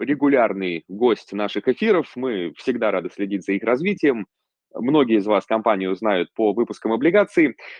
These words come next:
Ну и поводов сегодня для нашей встречи сразу два. Э, во-первых, мы обязательно поговорим, э, о предстоящей оферте по облигациям и посвятим время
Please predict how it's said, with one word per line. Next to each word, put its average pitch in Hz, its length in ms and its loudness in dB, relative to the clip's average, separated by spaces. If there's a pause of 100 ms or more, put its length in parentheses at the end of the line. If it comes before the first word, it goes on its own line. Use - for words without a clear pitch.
(160)
Ну 220 80 4
и 220 80 6
поводов 190 360 4
сегодня 143 440 -2
для 120 120 -2
нашей 127 280 -8
встречи 107 800 -4
сразу 107 460 -2
два. 165 480 0 (200)
Э, 98 520 -2 (220)
во-первых, 117 560 0
мы 123 280 0
обязательно 104 580 -2 (240)
поговорим, 110 560 4
э, - 40 -6 (420)
о 101 600 2
предстоящей 113 680 0
оферте 110 500 0
по 117 140 0
облигациям 143 680 0
и 196 220 -6
посвятим 120 640 -6
время 131 480 -2